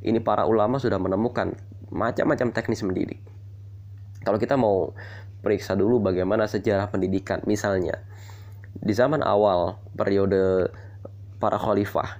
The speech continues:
gitu ya, eh, atau mungkin sejak awal ya, pada masa periode Rasulullah, ketika Rasulullah itu baru pertama kali hijrah ke kota Madinah, di tahun-tahun awal, orang-orang Yahudi di kota Madinah, kira-kira tahun enam ratusan Masehi,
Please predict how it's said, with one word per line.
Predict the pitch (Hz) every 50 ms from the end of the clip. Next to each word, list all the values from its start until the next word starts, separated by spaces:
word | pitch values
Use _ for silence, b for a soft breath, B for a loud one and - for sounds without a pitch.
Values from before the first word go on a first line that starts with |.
| -
gitu | - - - 87 87
ya, | - - - - - - - - - - - - - - - - - - B B B B B B B B B B - - - - - - -
eh, | - 101 98 95 95 95 98 95 - 107
atau | 123 147 135
mungkin | 127 123 143
sejak | 127 123 107 101 82
awal | 85 104 113 107 92
ya, | 87 82 85
pada | - 101 98 98 95
masa | 98 110 - 120 135
periode | 113 101 98 95 101 95
Rasulullah, | 92 90 - 107 98 98 90 90 - - -
ketika | - 104 - 131 - 160 165 175 B B B B B B -
Rasulullah | 113 113 - 120 113 113 107 113 120
itu | 107 101 - 135 107
baru | 107 104 104
pertama | - 104 - 107 104 107 113 113
kali | 120 113 104
hijrah | 101 110 117 104 92 110 107 104
ke | 104 98 98 -
kota | - 101 - 101
Madinah, | 98 95 95 95 87 90 - -
di | 104 101 104 101
tahun-tahun | 117 113 - - 147 - 139 123 110 - -
awal, | 131 117 98 - - - B B B B B B B B B B B B B - -
orang-orang | - 147 180 143 135 139 127 117 110
Yahudi | 107 113 113 113 110 101 104 101 101 104 -
di | - -
kota | - 110 120 - 135
Madinah, | 120 107 101 95 95 92 - - - - - - - - - - -
kira-kira | - 101 98 98 - 101 104
tahun | - - 101 101 101 98
enam | 95 92
ratusan | 95 101 104 - 113 - 113 98
Masehi, | 92 90 92 - - - - - - - -